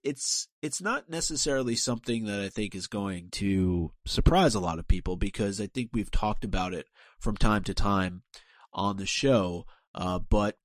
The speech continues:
there has been, uh, a bit of casting news. Uh, Grahame Fox, or Graham Fox, as some people might call him. Apparently, according to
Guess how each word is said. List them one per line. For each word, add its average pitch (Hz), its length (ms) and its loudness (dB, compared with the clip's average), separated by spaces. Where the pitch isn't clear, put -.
there 113 340 2
has 117 160 2
been, 127 500 4
uh, 95 300 -6
a 95 40 -8
bit 156 160 6
of 135 140 2
casting 127 540 6
news. 87 580 -8
Uh, 90 240 -2
Grahame 117 640 6
Fox, 98 560 2
or 90 200 -4
Graham 104 360 0
Fox, 92 520 -4
as 87 160 -4
some 90 160 -4
people 90 340 -2
might 85 240 -12
call 90 240 -12
him. 87 240 -16
Apparently, 135 580 4
according 139 520 2
to 113 600 -2